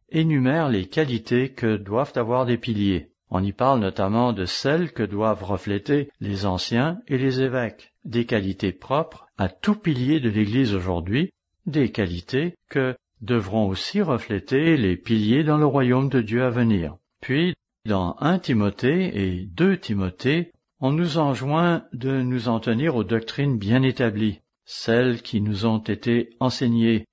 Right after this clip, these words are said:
et de ne pas introduire d'enseignement de notre propre cru. C'est ce que Paul a recommandé à Timothée, et aussi à Tite. Ainsi, ces personnes qui nous ont quittés récemment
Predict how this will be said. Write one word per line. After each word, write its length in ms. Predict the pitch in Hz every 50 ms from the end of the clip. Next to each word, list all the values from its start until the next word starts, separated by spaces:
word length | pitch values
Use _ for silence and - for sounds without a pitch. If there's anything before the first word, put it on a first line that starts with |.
| _ _
et 140 | - 135 127
de 140 | 117 147 151
ne 160 | 156 170 165
pas 260 | 170 - 190 208 208
introduire 640 | 165 113 107 107 - - 120 107 98 110 135 139 117
d'enseignement 760 | 101 104 101 95 - 117 107 107 104 104 101 113 127 135 131
de 140 | 110 113
notre 380 | 101 104 107 101 - - - 98
propre 580 | - - - - 131 139 135 - - - 147 139
cru. 480 | 139 - - - 131 123 107 98 - _ _ _ _ _ _ _ _
C'est 180 | - - 180
ce 100 | 180 -
que 100 | - 120
Paul 280 | 104 - - 113 135 156
a 80 | 147 113
recommandé 540 | 101 98 - - 98 95 90 85 87 131
à 60 | 139 135
Timothée, 580 | - - 117 113 117 113 113 113 101 87 - - _ _ _ _ _ -
et 120 | 107 98
aussi 300 | 90 87 85 - - 98
à 100 | 101 110
Tite. 440 | 110 - 123 - - - - - _ _ _ _ _ _ _ _ _ _ _ _ _ -
Ainsi, 380 | 120 117 113 - 196 196 190 - _ _ _ _ _
ces 360 | - - - 117 107 104 101
personnes 520 | 95 - - 104 - - - 170 196 196 170
qui 160 | - - 101
nous 220 | 101 104 95 101
ont 80 | 107 101
quittés 340 | - - 113 - - 190 180
récemment 640 | 139 110 95 - 107 92 92 92 117 139 143 139